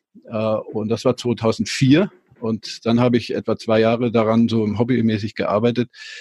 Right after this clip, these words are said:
Äh, und irgendwann, ja, dann kam eben auch noch der Tod von, von Herrn Volkenborn dazu, äh, der es mir dann leider eben auch ermöglicht hat, ähm, oder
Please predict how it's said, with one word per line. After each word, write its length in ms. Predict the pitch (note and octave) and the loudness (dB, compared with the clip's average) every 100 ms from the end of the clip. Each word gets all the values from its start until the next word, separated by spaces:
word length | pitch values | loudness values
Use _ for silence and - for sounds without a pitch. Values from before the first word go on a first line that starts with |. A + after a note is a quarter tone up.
| - - - | -20 -14 -4
Äh, 40 | |
und 480 | A2+ A#2 - C3 A#2+ | 0 2 2 0 2
irgendwann, 640 | C3 C3 C3 B2+ C3+ B2 - - | 4 4 4 4 4 0 -4 0
ja, 180 | A#2 | 4
dann 160 | C3 A2 | 4 4
kam 260 | A2+ A#2 A#2 | 4 4 4
eben 160 | A#2+ | 4
auch 120 | G#2+ | 2
noch 140 | A#2 A2 | 0 0
der 180 | G#2 G2+ | -2 0
Tod 340 | B2 C3 C3 | 0 0 -2
von, 480 | - G#2 A2 G#2+ G#2 | -6 -2 0 -2 -2
von 220 | A2 G#2+ | -2 -2
Herrn 140 | G#2 | -4
Volkenborn 440 | G2+ A#2 A#2+ A#2 A#2 | -2 -2 0 2 2
dazu, 380 | G#2+ - A#2+ A#2+ - - - - | 0 -2 -4 -4 -12 -20 -20 -10
äh, 220 | G#2+ G#2 - _ | -8 -8 -10 _
der 160 | A2 - | -6 -4
es 160 | B2+ C3 | 0 4
mir 160 | B2+ | 6
dann 380 | B2 A#2 G#2+ F#2+ _ | 6 4 0 -6 _
leider 340 | F#2 A2 C#3 | -4 0 2
eben 280 | F#2 A2 A#2 | 0 -2 -2
auch 280 | D#2+ G2+ - | -4 -8 -8
ermöglicht 560 | - A#2+ B2+ C#3 B2 - | -2 2 2 0 -2 -2
hat, 300 | A2+ - - - - - _ - - | -2 -4 -16 -20 -20 -20 _ -16 -8
ähm, 640 | A2+ A2 A2 A2+ A2 - E3+ | -2 -2 0 0 -2 -6 -16
oder 300 | - A2+ G#2 | -8 -4 -4